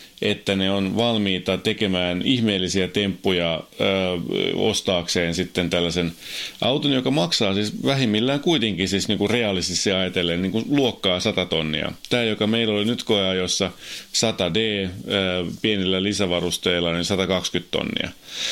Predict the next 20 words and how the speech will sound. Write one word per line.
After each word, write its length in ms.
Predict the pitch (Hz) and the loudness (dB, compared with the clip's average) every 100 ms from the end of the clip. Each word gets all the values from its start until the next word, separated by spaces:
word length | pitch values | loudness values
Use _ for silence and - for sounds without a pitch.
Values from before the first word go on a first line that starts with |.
| - - | -4 -2
Ja 60 | 220 | 0
nyt 120 | 160 | 2
jos 180 | 185 170 | 2 0
niinku 260 | 160 147 147 | 2 2 0
rupeaa 260 | 135 147 | 0 0
ajattelemaan, 520 | 156 151 120 113 110 | 0 0 0 2 2
että 200 | 107 113 95 - - | 0 -2 -2 -4 -2
mitä, 240 | 139 160 143 117 | 0 2 0 -2
mitä 320 | 120 135 143 131 | -2 0 2 2
ihmeellistä 640 | 123 107 104 98 95 - | 2 2 2 2 0 0
sä 180 | 110 107 | 0 2
saat 280 | 104 113 98 | 2 0 2
sillä 160 | 95 | 0
sadalla 240 | 92 104 101 | 2 2 2
kahdellakymmenellä 720 | 117 110 101 92 87 87 87 | 2 2 0 0 0 2 0
tonnilla, 500 | 95 90 87 87 82 - - - | 0 0 2 0 -2 -10 -12 -4
niin 80 | 127 | 2
sillä 200 | 175 160 | 2 2
saa 200 | 110 123 | 2 0
aika 180 | 139 139 | 0 -2